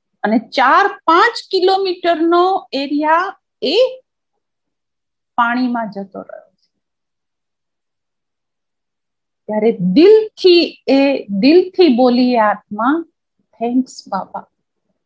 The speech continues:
Thanks બાબા, Thanks બાબા." આ, આ પરીક્ષા, આ પેપર,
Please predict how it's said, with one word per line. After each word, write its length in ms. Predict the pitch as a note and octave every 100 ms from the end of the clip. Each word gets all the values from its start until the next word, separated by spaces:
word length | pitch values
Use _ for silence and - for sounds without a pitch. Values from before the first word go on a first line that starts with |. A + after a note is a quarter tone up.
| _ _ _ _ _ _ _ -
Thanks 520 | D#4 F4 E4+ - -
બાબા, 500 | G3+ G3+ G3+ G3 G3 _ _ _ _ _ _ _ _ _ _
Thanks 480 | A3+ A#3+ A#3 - - G3
બાબા." 340 | F#3 _ _ _ _ _ _ _ _ _ _ _ _ _ _ _ _ _ _ _ _ _ _ _ _ _ _ _ _ _ _ _ _ _ _ _ _ _ _ _ G#3+
આ, 440 | A3+ F4 G#4 - _ _ _ _
આ 220 | B3 E4 G#4+ - _ _ _ -
પરીક્ષા, 880 | B3+ C4 F4+ - - F4 B3+ D#3+ - _ -
આ 180 | C#4+ F4+ - _ -
પેપર, 720 | D#4 F4+ - F#4+ C4+ E3 D#3+